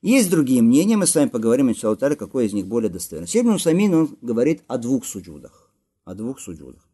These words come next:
Но в любом случае, говорит он, это не руку, не успел к руку, имеется в виду. То есть имеется в виду ракат полностью с двумя суджудами этого раката.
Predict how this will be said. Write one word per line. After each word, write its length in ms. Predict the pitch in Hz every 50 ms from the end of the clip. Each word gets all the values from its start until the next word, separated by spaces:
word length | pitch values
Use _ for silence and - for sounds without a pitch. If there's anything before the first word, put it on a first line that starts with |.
| _ _ _ _ _ _ _ _ _ _ _ _ _ _ _ _ _
Но 80 | - 165
в 60 | 185
любом 240 | 202 208 233 262 226
случае, 380 | - - 220 220 - - 175 160
говорит 320 | 170 160 165 165 156 -
он, 160 | 147 139 131 -
это 260 | 208 202 - - 147
не 200 | 143 165 196 202
руку, 520 | 190 175 - - 151 147 135 127 127 - _ _ -
не 120 | 135 160
успел 380 | 180 170 - - - 180 175 147
к 80 | -
руку, 340 | 156 156 143 - - 139 131 123
имеется 400 | 123 127 123 120 113 - 123 113
в 40 | 113
виду. 360 | 113 104 107 127 151 190 185 - - - - -
То 100 | - 160
есть 140 | 160 151 -
имеется 420 | 156 170 190 185 175 151 - 147 151
в 40 |
виду 200 | 135 139 147 139
ракат 680 | 131 131 117 - 147 143 151 175 196 214 226 214 - _ _ _ _ _ _
полностью 720 | 135 143 156 170 180 190 208 214 202 - - - 202 196
с 80 | 170 131
двумя 560 | 113 131 131 127 127 135 147 170 190 202 180
суджудами 640 | 151 - 139 123 113 139 165 202 180 175 165 151 147
этого 480 | 143 - 156 160 160 147 139 131 127
раката. 640 | 120 120 117 - 156 170 185 190 190 226 233 240 226